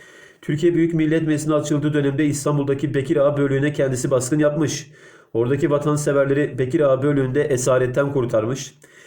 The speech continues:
Yetmemiş, o vatanseverleri Ankara'ya geçirtmiş ve Mustafa Kemal Nutuk'ta da kendisinden gayet güzel bir şekilde bahsetmiş.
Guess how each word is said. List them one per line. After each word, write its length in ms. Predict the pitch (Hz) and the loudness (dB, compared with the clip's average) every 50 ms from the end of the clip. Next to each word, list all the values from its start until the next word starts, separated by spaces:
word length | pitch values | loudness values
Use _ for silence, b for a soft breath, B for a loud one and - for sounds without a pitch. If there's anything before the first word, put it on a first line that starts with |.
| B B B | B B B
Yetmemiş, 680 | 117 131 147 170 175 175 175 165 160 165 165 - 165 | -2 0 0 2 2 2 2 2 2 0 -2 -2 -2
o 100 | 143 139 | 0 2
vatanseverleri 760 | 143 147 147 156 156 151 151 - 151 151 151 143 143 139 139 | 2 2 2 2 0 0 0 0 2 2 2 2 2 2 2
Ankara'ya 400 | 143 151 151 147 151 131 123 117 | 2 2 0 0 0 0 0 2
geçirtmiş 680 | 113 113 110 - 117 - - 139 151 160 160 - - B B B B B B B B | 0 0 -2 -2 -4 -6 -4 -2 -2 -2 -4 -6 -10 B B B B B B B B
ve 40 | 127 | -2
Mustafa 420 | 135 143 147 - 160 143 139 131 | -2 -2 -2 -2 -2 0 0 -2
Kemal 300 | 127 170 151 139 131 131 | 0 0 0 0 0 0
Nutuk'ta 360 | 147 151 156 147 - - 117 | 0 -2 -2 -4 -4 -2 -2
da 100 | 113 120 | -2 -2
kendisinden 640 | - 175 156 143 127 117 - 127 127 147 147 147 - - - | -2 -2 -2 -2 -2 -4 -4 -2 -2 -2 -2 -4 -4 -4 0
gayet 380 | - - 123 123 127 123 - | 2 2 2 2 0 0 -4
güzel 240 | 127 117 147 147 127 | -4 0 0 0 0
bir 60 | 120 | 0
şekilde 400 | - 120 110 113 123 123 147 123 | -2 -2 -4 -2 -2 -2 0 0
bahsetmiş. 600 | 120 107 101 - 101 92 - - - - - - | 0 0 0 -2 -6 -8 -10 -12 -14 -14 -16 -20